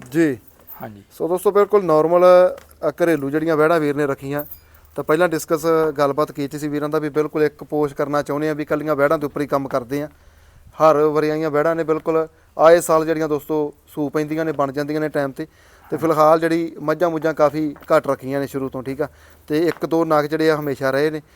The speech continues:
Speaker 1: ਤੇ ਉਹਨਾਂ ਦਾ ਇਰਾਦਾ ਸੀ ਵੀ ਚਲੋ ਹੁਣ ਬਿਲਕੁਲ ਪੁੱਜੀ ਆ ਸਮਾਂ ਜਿਹੜਾ, ਹੁਣ ਤਿਆਰੀ 'ਤੇ ਆ ਝੋਟੀ ਵੇਚ ਲਈਏ, ਠੀਕ ਆ। ਤੇ ਗੁਰਮੇਲ ਭਾਈ ਬਾਕੀ, ਅ, ਉਮਰ ਦੀ ਗੱਲ ਕਰ ਲਈਏ, ਕਿੰਨੀ ਕੁ ਉਮਰ ਇਸ ਝੋਟੀ ਦੀ ਆ?
Speaker 2: ਉਮਰ ਵੀਰ ਜੀ ਇਹਨੇ ਚੌਥੇ ਸਾਲ 'ਚ ਸੂ ਪੈਣਾ ਹੁਣ।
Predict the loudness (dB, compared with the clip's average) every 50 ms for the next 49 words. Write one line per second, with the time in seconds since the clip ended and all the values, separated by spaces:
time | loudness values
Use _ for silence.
0 | _ _ _ _ -4 0 2 2 4 6 6 6 6 6 6 4 4 4 2 -2
1 | 0 2 2 2 2 2 0 0 0 0 0 0 -4 -4 -4 -6 -6 -2 0 0
2 | 0 0 0 -2 -2 0 0 0 0 0 0 0 -2 -4 -10 _ _ -20 -14 _
3 | -6 -6 -2 2 4 4 4 4 2 0 0 2 2 2 2 0 -2 -2 -2 -4
4 | -4 -4 -4 -4 -8 -10 -10 -10 -12 -12 -12 -12 -12 -12 -14 _ _ _ _ _
5 | _ _ 0 4 6 8 10 10 10 8 8 4 0 -6 _ -2 0 2 4 6
6 | 6 6 6 6 6 4 4 4 2 2 2 0 -2 -4 -4 -4 -6 -8 -12 -16
7 | -20 -20 -20 -20 -8 -2 0 2 2 2 2 2 2 2 2 2 2 4 4 4
8 | 4 4 2 2 2 2 0 0 0 -2 -2 -2 -2 0 0 0 -2 -2 -2 -2
9 | -4 -4 -4 -6 -10 -10 -12 -14 -16 -18 _ _ _ _ _ -10 -6 -4 -2 -2
10 | -2 -4 -4 -2 0 0 0 -2 -2 -4 -6 -4 -2 -4 0 2 2 2 2 0
11 | -4 -6 -6 -8 -10 -12 -14 -16 -16 -18 -20